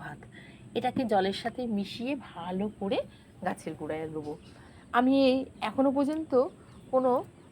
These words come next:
শীতের গাছ পুঁতিনি, ফুলকপি আর এই টমেটো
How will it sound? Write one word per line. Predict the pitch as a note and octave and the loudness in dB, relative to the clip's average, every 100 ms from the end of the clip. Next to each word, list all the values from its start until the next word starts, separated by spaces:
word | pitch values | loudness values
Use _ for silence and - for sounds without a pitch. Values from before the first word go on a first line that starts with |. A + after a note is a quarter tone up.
| - - - - - - - - - - - - - - - - - - - - - - - - - - - - - - - | -20 -20 -18 -20 -20 -20 -20 -18 -18 -20 -20 -20 -20 -20 -20 -20 -20 -18 -18 -18 -20 -20 -20 -20 -20 -20 -20 -20 -20 -20 -10
শীতের | - B3 D4 B3 | -6 0 0 2
গাছ | C4+ - | 0 0
পুঁতিনি, | A#3 A3+ G3+ F3+ - | -8 -4 -2 -2 -4
ফুলকপি | B3+ A#3+ - B3 D4+ G4 B3 | -2 -2 -2 -4 0 4 6
আর | G#3 G#3 | 4 2
এই | G#3 G3 | -2 0
টমেটো | F#3+ F3+ F#3+ | 0 2 -2